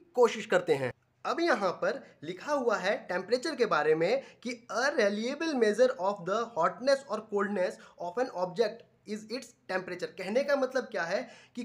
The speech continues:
कोई भी ऑब्जेक्ट कितना गर्म है या फिर कितना ठंडा है उसका जो मेजर है वही बता रहा है क्या, उस बॉडी या ऑब्जेक्ट का टेम्परेचर। अब ध्यान से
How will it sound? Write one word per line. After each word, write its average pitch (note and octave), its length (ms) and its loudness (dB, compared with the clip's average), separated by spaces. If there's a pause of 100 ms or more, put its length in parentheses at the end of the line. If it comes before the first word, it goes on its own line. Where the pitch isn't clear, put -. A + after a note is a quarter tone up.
(160)
कोई D4+ 300 -2
भी C4+ 280 -6
ऑब्जेक्ट F#3+ 480 0 (300)
कितना A3+ 320 -2 (140)
गर्म A#3+ 260 4
है C4 220 0 (300)
या G3 80 2
फिर G#3+ 140 -8 (100)
कितना B3 260 0 (100)
ठंडा A3+ 360 2
है E3 280 -2 (140)
उसका A3+ 400 -2
जो A#3 160 0
मेजर A3+ 420 6
है F#3 180 2 (300)
वही F#3+ 260 -2
बता G3+ 300 4
रहा E3+ 240 0
है E3+ 160 0
क्या, C4 280 -2 (280)
उस A#3 240 -8
बॉडी E3+ 380 2
या G3 80 2
ऑब्जेक्ट D#3+ 500 0
का D4+ 140 -2 (280)
टेम्परेचर। D#3+ 520 2 (280)
अब C4+ 160 4
ध्यान F3+ 300 4
से C3 220 -8